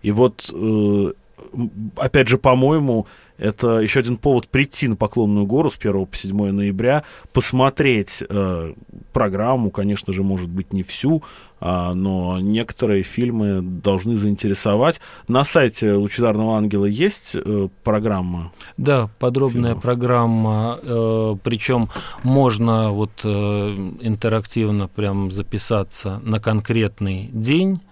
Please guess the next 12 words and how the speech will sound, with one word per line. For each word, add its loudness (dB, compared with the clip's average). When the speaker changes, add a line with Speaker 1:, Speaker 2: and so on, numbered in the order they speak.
Speaker 2:
на 4
конкретную, 0
на 2
кон-, -2
конкретное 0
мероприятие, 0
на -2
конкретный -2
сеанс, 0
и 2
аннотация 0
фильма 0